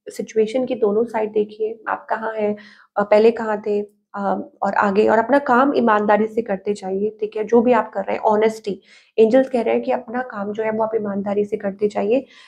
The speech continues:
बाकी सारी चीज़ें छोड़ दीजिए, फल की इच्छा मत कीजिए, सब कुछ होगा। अ, "You possess a gift of the souls", ठीक है, "I possess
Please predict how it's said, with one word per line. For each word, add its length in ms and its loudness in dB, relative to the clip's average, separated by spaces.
बाकी 300 2
सारी 260 2
चीज़ें 280 -2
छोड़ 320 2
दीजिए, 320 -6
फल 240 2
की 140 -2
इच्छा 280 -4
मत 260 -2
कीजिए, 260 2
सब 240 -4
कुछ 360 -6
होगा। 360 0
अ, 500 4
"You 120 4
possess 360 4
a 40 0
gift 240 0
of 140 2
the 160 -6
souls", 240 2
ठीक 140 0
है, 220 2
"I 180 4
possess 400 0